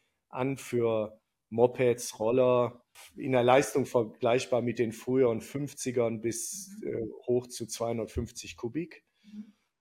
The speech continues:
Speaker 1: Äh, und, ähm, unser, ähm, äh, unser Schwerpunkt geht immer weiter in Richtung Software. Das heißt, wir haben eine ziemlich ausgeklügelte Software entwickelt, mit der wir die Charakteristik dieses Antriebs, ja,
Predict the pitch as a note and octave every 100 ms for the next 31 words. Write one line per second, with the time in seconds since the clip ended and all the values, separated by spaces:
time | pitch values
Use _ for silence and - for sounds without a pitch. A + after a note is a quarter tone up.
0 | - B2 A#2 A2+ A2+ - - A#2+ A#2 A2
1 | - A#2 A2+ A2 A2 G#2+ - _ B2 A2+
2 | A2 G#2+ G#2+ - - G#2 G#2 G2+ F#2+ _
3 | - - _ _ _ _ - D2 - -
4 | A2+ G#2+ - B2+ B2+ C3 B2+ A#2 - -
5 | - A#2+ - B2+ A#2 A#2 A#2+ A#2+ A2 A#2
6 | A#2 G#2+ - C3+ - D3 F3+ G#3 _ -
7 | - - _ A#2+ - B2 - A#2+ A#2 B2
8 | A#2 - C3+ C3 A2+ - B2 A#2+ B2 -
9 | B2+ B2 A#2+ - A2+ - C#3 - C3 A#2+
10 | B2+ C3 C3 B2 A#2 A2 A#2 A#2+ A2+ A2+
11 | A#2 A#2 A2+ - _ _ _ B2 G#2 C3
12 | C3 C3 - A#2 E3 - A#2+ G#2 - A#2
13 | A2 - B2+ C#3+ - G#2+ G2 - A2 A2+
14 | A#2+